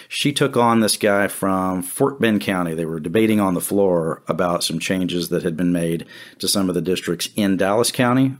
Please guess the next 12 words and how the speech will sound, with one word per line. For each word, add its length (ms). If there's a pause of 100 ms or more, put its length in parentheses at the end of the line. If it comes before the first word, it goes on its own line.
(100)
where 200
they 160
have 140
some 200
heavily 480
Latino 420
areas, 420
or 80
right 240
around, 320
uh, 140 (420)
uh, 100